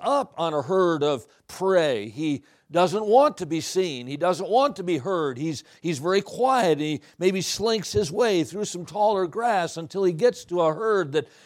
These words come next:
and, and sees one that maybe is wandering away or one that is young, and then he springs into an attack. The devil roars when he's trying to intimidate.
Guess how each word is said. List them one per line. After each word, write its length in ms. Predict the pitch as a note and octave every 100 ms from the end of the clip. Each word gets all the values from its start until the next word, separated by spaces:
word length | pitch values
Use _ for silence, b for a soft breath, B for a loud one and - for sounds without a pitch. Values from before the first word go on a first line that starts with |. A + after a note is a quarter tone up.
| b
and, 160 | E3+ E3
and 140 | E3+
sees 280 | - A3+ A3
one 280 | D#3+ A3 G3
that 140 | F#3
maybe 220 | G#3+ G#3 F#3+
is 140 | D#3
wandering 580 | E3 G#3 G#3+ E3+ F#3+ F3+
away 460 | F3 A3 G#3 F3+
or 160 | D3+ C3 B
one 220 | E3 A3 G#3
that 120 | G3
is 180 | G3 D#3+
young, 380 | G3 A#3 F3+
and 120 | E3 F3
then 120 | D#4+
he 80 | B3
springs 720 | - - G#3+ G3 D3 A#2+ D#3+
into 260 | D#3+ D#3+
an 80 | C#3+
attack. 640 | C3+ - - - _ _ _ _ _ _ _ _ _ _ _ _ _ _ F#3
The 100 | F3
devil 600 | D#3 - C#4 C#4 F#3 D3+
roars 1000 | D3+ F3 G#3+ C#4+ G3 C#3+ D#3 A#3 F3 B2+
when 140 | F3+
he's 180 | F3+ D3
trying 320 | - F#3+ F#3
to 160 | D3 D#3
intimidate. 880 | D3+ - - B3+ F#3+ - - _